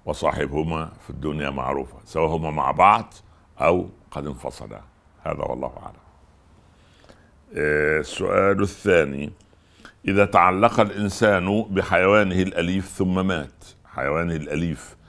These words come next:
آه، يعني ه-، كلب أو هرة يعني، ثم مات،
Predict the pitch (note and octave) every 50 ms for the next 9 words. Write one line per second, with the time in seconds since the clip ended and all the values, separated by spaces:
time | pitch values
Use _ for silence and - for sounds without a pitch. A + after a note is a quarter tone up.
0 | - - - - - F2+ F#2 F2 D#2 D2+ D2+ C#2+ C#2 D2 D#2 E2+ D#2+ D#2 C#2+ -
1 | - G2 F2 E2+ D#2 D#2+ C#2+ C#2 C2+ D2+ E2+ D2+ D2+ C#2 A#1+ A#1 A#1 - - _
2 | - - - - _ _ - - G2 F#2+ F#2+ F#2+ G2 G#2 G2+ F2 D#2 D2 - -